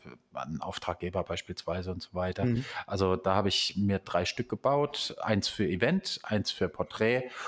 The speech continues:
Speaker 1: und, ähm, noch so ein, so ein gemischtes, äh, und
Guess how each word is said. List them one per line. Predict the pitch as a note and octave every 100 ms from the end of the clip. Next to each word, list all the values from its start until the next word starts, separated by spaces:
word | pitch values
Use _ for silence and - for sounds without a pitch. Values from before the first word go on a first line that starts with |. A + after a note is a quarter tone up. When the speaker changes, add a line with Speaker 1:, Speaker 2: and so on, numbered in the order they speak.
| - -
Speaker 1:
und, | A2 G#2 F#2 - D2+
ähm, | G2 F#2+ F#2+ F#2 F#2+ G#2
noch | F#2+ -
so | F#2+
ein, | F2+ F#2 E2 - -
so | -
ein | E2+
gemischtes, | E2 D#2+ - G#2 F2 - -
äh, | E2 F2+ F2+ E2 - - - - - -
und | F#2+ F#2 F2+ - -